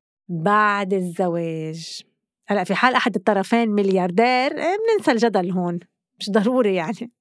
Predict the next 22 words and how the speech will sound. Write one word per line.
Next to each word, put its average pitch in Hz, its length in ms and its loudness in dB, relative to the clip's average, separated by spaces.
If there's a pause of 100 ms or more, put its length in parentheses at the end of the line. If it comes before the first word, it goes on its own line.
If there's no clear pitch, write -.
(580)
بس 202 160 -4
لما 208 260 0
يكون 311 480 0
الوضع 190 360 0
المادي 185 680 -2
متواضع 202 920 -2
أو 175 160 -4
أحسن - 300 -4
شوي، 180 440 -2 (380)
هون 370 240 2
مفروض 240 480 -2
ينوضع 196 500 0 (220)
خريطة 220 640 0 (120)
طريق 190 500 -2 (200)
من 208 160 -2
الأول 185 560 -4 (220)
وخلصنا. 185 460 -6 (800)
مش 262 120 0
إنه 277 480 2
شو - 180 0 (460)
مقضيتيها 240 520 2
شوبينج 302 600 0